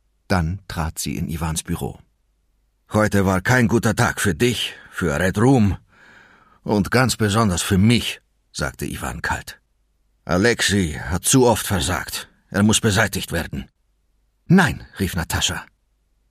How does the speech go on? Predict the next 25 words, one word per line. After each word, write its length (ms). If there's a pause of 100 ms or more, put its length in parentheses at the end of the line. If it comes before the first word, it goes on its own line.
(440)
Red 220
Room 360
beseitigte 640
erfolglose 760
Agenten, 800
indem 400
er 240
ihre 320
Erinnerungen 760
tilgte. 540 (960)
"Wenn 180
sie 140
sein 180
Gedächtnis 480
löschen, 380 (260)
erinnert 380
er 60
sich 200
auch 120
nicht 200
mehr 120
an 120
mich", 320 (180)
sagte 320
Natascha. 520